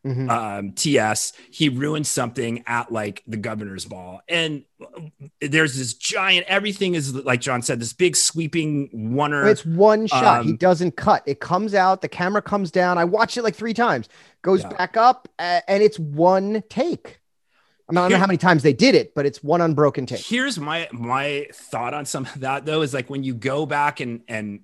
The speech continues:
Speaker 2: and watch it, and again, I think that is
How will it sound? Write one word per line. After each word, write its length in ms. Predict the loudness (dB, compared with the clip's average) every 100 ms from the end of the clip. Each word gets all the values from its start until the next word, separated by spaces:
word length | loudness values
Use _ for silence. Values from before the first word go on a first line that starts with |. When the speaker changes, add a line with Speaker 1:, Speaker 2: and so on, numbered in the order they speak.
| _ -6
Speaker 2:
and 280 | -6 -6
watch 320 | -6 -4 -2 -2
it, 80 |
and 120 | -4 -2
again, 340 | 0 -2 -4 -10 -20 _ _ -2
I 80 | -2
think 460 | 0 -2 -2 -2
that 220 | -4 -4 -4
is 720 | -2 0 -2 -4 -6 -8